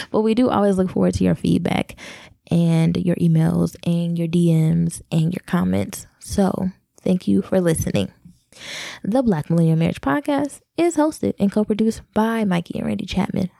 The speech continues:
All episodes of the Black Millennial Marriage Podcast are edited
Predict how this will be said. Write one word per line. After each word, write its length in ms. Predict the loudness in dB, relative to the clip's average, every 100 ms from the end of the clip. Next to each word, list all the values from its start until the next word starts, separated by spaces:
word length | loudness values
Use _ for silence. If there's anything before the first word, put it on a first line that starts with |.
| -4
All 200 | 2 2
episodes 400 | 2 -2 0 0
of 60 | 0
the 80 | 0
Black 280 | 0 0 0
Millennial 280 | 0 2
Marriage 260 | 0 -4 -6
Podcast 540 | -8 -6 -6 -8 -10 -8
are 160 | -4 -2 0
edited 440 | 0 2 0 -4